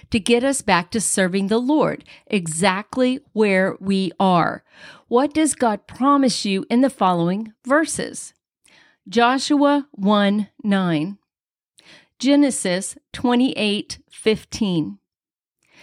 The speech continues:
Matthew twenty-eight twenty. John sixteen thirty-two, Romans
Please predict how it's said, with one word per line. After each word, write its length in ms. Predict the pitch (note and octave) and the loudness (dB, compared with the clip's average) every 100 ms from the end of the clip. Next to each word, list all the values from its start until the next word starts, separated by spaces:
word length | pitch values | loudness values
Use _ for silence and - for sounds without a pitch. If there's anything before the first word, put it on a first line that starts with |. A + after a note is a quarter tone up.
| - - | -20 -6
Matthew 800 | A3 B3 C4+ D4 - F3+ D#3+ - _ - | 0 4 4 2 0 0 0 -2 _ -14
twenty-eight 880 | - B3 A#3+ B3 G#3 G3 - - - _ _ | -4 0 2 2 2 0 -4 -14 -18 _ _
twenty. 540 | - G#3+ E3 D3 D3+ G#3 _ _ _ _ _ _ _ _ _ - | -8 0 0 0 -4 -14 _ _ _ _ _ _ _ _ _ -6
John 640 | A3 B3 G#3+ F3+ F3+ A3+ _ _ - | 0 2 4 2 0 -4 _ _ -18
sixteen 960 | - B3+ - - - G#3+ F3 E3+ G3+ _ - | -4 -4 -4 -10 -2 0 2 0 -2 _ 0
thirty-two, 800 | G3 F#3+ F3 - F#3 D#3 - - _ _ _ _ _ _ _ _ - | 2 2 -2 -4 -2 -2 -4 -18 _ _ _ _ _ _ _ _ -8
Romans 680 | G#3 A#3 A#3+ G#3 E3 E3 | 0 2 2 2 2 2